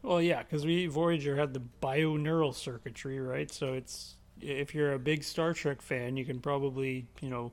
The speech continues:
connect those two dots and be like, "Oh, organic circuitry. Well, it must be from the future," 'cause Voyager had the bioneural s-, circuitry, and it was, you know, two, two hundred or three hundred years in the future from where we are, so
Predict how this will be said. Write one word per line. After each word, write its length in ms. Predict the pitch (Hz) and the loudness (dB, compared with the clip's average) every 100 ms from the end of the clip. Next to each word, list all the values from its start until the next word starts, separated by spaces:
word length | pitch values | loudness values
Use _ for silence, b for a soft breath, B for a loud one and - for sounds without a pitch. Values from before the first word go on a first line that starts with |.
| - | -8
connect 360 | 135 135 - | -4 -2 -2
those 280 | 151 151 143 | 0 0 0
two 160 | - 143 | -4 -2
dots 320 | 127 120 - | 0 -2 -4
and 60 | 131 | -6
be 80 | 120 | -6
like, 160 | 117 120 | -4 0
"Oh, 600 | 185 277 233 143 123 120 | 2 6 6 6 4 0
organic 760 | 139 123 - 147 180 214 - | -2 -4 -2 0 4 4 2
circuitry. 640 | - 165 220 - - 123 117 | -4 -6 -4 -6 -6 -6 -6
Well, 200 | 117 117 | -4 -6
it 80 | |
must 180 | 127 - | -8 -10
be 80 | 131 | -12
from 380 | - 139 131 127 | -6 -6 -4 -6
the 60 | |
future," 440 | - 165 220 - 113 | -4 -2 -2 -2 -6
'cause 280 | - 113 127 | -6 -12 -10
Voyager 800 | 127 123 135 131 135 131 131 - B B B B B B - - - | -8 -4 -2 -2 -2 -2 -2 -6 B B B B B B -20 -20 -6
had 140 | 143 131 | -6 -4
the 60 | |
bioneural 580 | 123 135 143 143 147 151 | -2 0 2 2 2 0
s-, 240 | 147 - - | 0 -6 -12
circuitry, 600 | - 165 147 151 151 156 | -2 -2 -2 -4 -2 0
and 100 | 160 | 0
it 80 | 139 | 0
was, 320 | 139 135 127 | -2 -6 -6
you 60 | 131 | -6
know, 240 | 131 131 - - - - - | -4 -6 -8 -16 -20 -20 -6
two, 400 | 143 151 135 135 - - | -4 -2 -4 -10 -16 -16
two 180 | - 151 | -6 -2
hundred 420 | 160 160 165 175 | 0 0 0 -2
or 160 | 135 120 - - - | -4 -6 -10 -16 -8
three 180 | 147 147 | -4 -2
hundred 260 | 151 147 | -2 -2
years 260 | 143 151 147 | 0 0 0
in 120 | 151 | -2
the 60 | 139 | -2
future 360 | 156 156 160 | -4 -4 -6
from 320 | - 143 139 | -2 -2 -2
where 160 | 139 143 | -4 -2
we 140 | 143 | -2
are, 200 | 147 202 220 | -2 -2 -6
so 400 | - 131 123 | -4 -2 -2